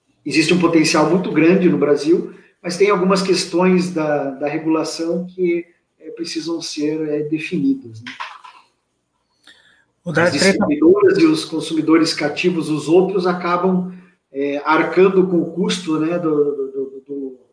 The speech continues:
Speaker 1: dos ativos de distribuição, é, pra essa pessoa que gera energia em casa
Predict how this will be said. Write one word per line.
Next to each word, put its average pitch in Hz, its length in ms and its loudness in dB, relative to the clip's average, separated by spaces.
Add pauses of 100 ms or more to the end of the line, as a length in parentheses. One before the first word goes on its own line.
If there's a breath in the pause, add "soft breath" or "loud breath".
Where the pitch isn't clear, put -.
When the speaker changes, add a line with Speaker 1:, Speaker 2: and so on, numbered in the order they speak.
(600)
Speaker 1:
dos 139 180 -2
ativos 175 580 -2
de 147 80 -2
distribuição, 147 1000 -6 (500 loud breath)
é, 147 220 4
pra 160 320 2
essa 180 380 4
pessoa 156 440 -2
que 156 140 -6
gera 156 260 -2
energia 147 440 -4
em 147 100 -4
casa 160 640 -6